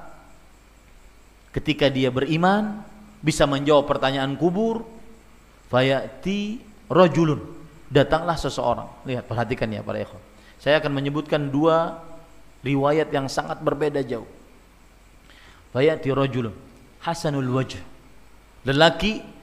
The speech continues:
yang sangat bagus wajahnya. Tibur rih, baunya wangi. Ah, hasanul thiyab, pakaiannya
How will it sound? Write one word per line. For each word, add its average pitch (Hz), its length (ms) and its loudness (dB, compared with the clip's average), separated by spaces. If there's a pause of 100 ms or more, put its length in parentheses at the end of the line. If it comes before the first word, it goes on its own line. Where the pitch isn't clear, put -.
(160)
yang 131 240 -2
sangat 170 400 0
bagus 143 400 2
wajahnya. 107 480 -4 (1300)
Tibur 202 400 0
rih, 180 320 -2 (800)
baunya 180 800 6 (480)
wangi. 139 480 0 (1200)
Ah, - 240 0 (960)
hasanul 214 480 4
thiyab, - 800 2 (240)
pakaiannya 180 800 6